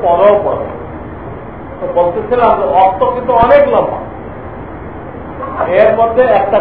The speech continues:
টাইম হচ্ছে মুস্তাহাব, একটা টাইম আছে কি উত্তম টাইম। যেমন গত জুমাতে আমি বলছিলাম যে ফজরে আধা ঘন্টা থাকছে, বেলা ওঠার আধা ঘন্টা আগের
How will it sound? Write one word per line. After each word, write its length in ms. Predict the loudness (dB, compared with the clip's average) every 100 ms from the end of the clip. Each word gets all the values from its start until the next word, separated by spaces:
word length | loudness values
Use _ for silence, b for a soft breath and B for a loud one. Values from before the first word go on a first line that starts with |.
| 4
টাইম 220 | 4 4
হচ্ছে 240 | 2 0
মুস্তাহাব, 640 | -4 -4 -2 0 4 2 0 -10 -14 -14 -14 -14 -14 -14 -14 -14 -14 -14 -14 -14 -14 -14 -14 -10
একটা 240 | -6 0 4
টাইম 360 | 6 6 4
আছে 120 | 4 2
কি 220 | 2 0 0 -8 -10 -10 -8 -6 -4
উত্তম 560 | -4 -2 4 6 6
টাইম। 340 | 4 4 2 -2 -10 -14 -14 -14 -14 -14 -14 -14 -10 -6 -4 -6 -8 -8 -2
যেমন 180 | 2 2
গত 420 | 2 2 0 -2
জুমাতে 320 | 0 0 0
আমি 100 | -2
বলছিলাম 460 | -2 -4 -2 -2 -2 -6 -14 -14 -16 -14 -14 -14 -16 -14 -14 -10
যে 100 | -8 -6 -4
ফজরে 520 | -2 2 4 4 2 -2 -10 -14 -14 -14 -16 -14 -10 -4
আধা 260 | 0 2
ঘন্টা 340 | 2 2 0 -2 -2
থাকছে, 360 | -4 -6 -6 -4
বেলা 200 | 0 2
ওঠার 480 | 2 2 4 4 0 -6 -12 -14 -14 -10 -4
আধা 260 | 0 2
ঘন্টা 360 | 2 2 2 2
আগের 220 | 2 0